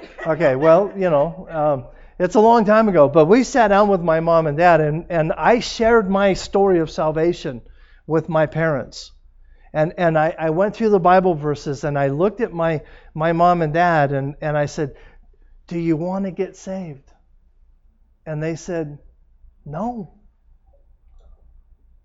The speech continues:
Speaker 2: And we, we were brokenhearted. We, we left there, and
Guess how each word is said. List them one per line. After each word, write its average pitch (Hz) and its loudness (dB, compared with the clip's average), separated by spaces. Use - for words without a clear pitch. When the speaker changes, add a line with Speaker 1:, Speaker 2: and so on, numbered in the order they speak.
Speaker 2:
And 156 -2
we, 214 2
we 185 0
were 202 4
brokenhearted. 170 0
We, 156 -2
we 156 -2
left 156 0
there, 165 -2
and 151 -4